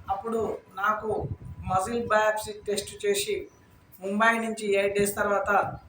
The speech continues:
ఇప్పుడు ప్రపంచంలో మెడిసిన్ లేని వ్యాధి మస్కులర్ డిస్ట్రోఫీ అనే వ్యాధి అని నిర్ధారణ చేయడం జరిగింది.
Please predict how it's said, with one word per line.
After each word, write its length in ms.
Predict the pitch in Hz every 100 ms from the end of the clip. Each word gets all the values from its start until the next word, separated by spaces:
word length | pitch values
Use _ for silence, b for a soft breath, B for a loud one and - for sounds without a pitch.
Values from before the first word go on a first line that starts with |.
| - -
ఇప్పుడు 300 | - - 196
ప్రపంచంలో 640 | 196 196 233 240 240 240
మెడిసిన్ 440 | 226 202 202 233 226
లేని 240 | 226 220
వ్యాధి 540 | 208 196 196 202 - - -
మస్కులర్ 500 | 175 185 - 233 226
డిస్ట్రోఫీ 380 | 214 - 208 208
అనే 220 | 202 190
వ్యాధి 520 | 180 180 196 202 190 - _ _ _ - - 202
అని 160 | 202
నిర్ధారణ 480 | 190 190 202 208 208 202
చేయడం 280 | 190 190 190
జరిగింది. 520 | 180 175 180 -